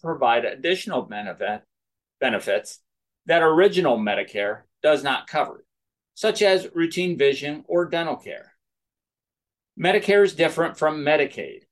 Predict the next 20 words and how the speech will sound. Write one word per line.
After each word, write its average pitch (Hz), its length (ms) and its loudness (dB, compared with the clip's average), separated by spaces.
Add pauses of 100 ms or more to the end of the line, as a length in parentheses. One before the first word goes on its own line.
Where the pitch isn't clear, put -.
(140)
which 143 200 0
is 147 120 -6
another 147 480 2
government 107 480 -4
program 120 500 -2
that 139 180 -8
provides 127 420 0
health 156 320 -4
insurance. - 760 -10 (580)
Medicaid 139 760 2
is 180 320 4
funded 180 360 0
and 170 200 0
run 131 260 0
by 135 200 2
the 185 100 0
federal 175 400 0
government 110 480 -6 (440)
in 202 120 -6
partnership 180 640 -2